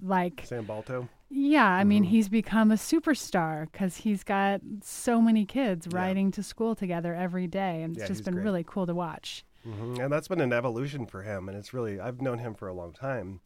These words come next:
Speaker 2: and to see how he's been growing that program and actually getting national attention, you know, and really normalizing that mode of transportation is,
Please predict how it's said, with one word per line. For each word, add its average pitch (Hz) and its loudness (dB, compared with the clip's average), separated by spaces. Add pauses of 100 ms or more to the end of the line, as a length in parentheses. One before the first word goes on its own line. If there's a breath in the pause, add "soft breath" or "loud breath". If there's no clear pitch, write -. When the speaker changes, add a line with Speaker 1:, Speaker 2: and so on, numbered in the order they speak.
Speaker 2:
and 104 -10
to 104 -12
see 107 -10 (380 soft breath)
how 110 -10
he's 113 -8
been 101 -8
growing 104 -6
that 85 -12
program 90 -10
and 113 -8
actually 113 -10
getting 107 -8
national 95 -12
attention, 76 -10 (680)
you 117 -6
know, 113 -2
and 117 -6
really 127 -2 (260 soft breath)
normalizing 113 -4
that 92 -10
mode 98 -8
of 87 -18
transportation 95 -14
is, 78 -20